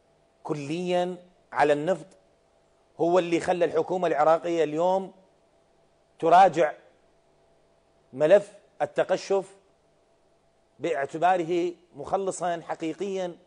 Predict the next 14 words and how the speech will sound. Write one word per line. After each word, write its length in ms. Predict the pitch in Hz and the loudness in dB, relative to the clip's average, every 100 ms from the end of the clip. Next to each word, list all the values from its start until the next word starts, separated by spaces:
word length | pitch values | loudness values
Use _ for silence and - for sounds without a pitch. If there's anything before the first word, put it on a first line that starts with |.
| _ _ _ | _ _ _
لهذه 380 | 143 156 185 175 | -6 2 2 0
المحنة 300 | 170 160 175 | -6 -8 -6
الاقتصادية 500 | 160 151 160 160 170 | -6 -6 -8 -6 -6
اللي 160 | 165 156 | -6 -8
احنا 140 | 165 | -8
نعيش 260 | 147 156 - | -8 -10 -10
بيها. 300 | 135 107 87 _ _ _ _ _ _ _ _ _ _ _ _ _ | -12 -12 -14 _ _ _ _ _ _ _ _ _ _ _ _ _
لو 160 | 131 156 | -2 -2
كانت 360 | 180 220 202 180 | 0 -2 -2 -4
هناك 300 | 185 208 - | -4 -4 -4
صناعة 440 | 180 185 175 165 | -6 -4 -2 -2
وكانت 480 | 160 - 180 180 160 | -2 -2 -4 -4 -6
هناك 240 | 190 202 | -6 -6
زراعة، 520 | 151 170 185 147 123 | -4 0 0 0 -6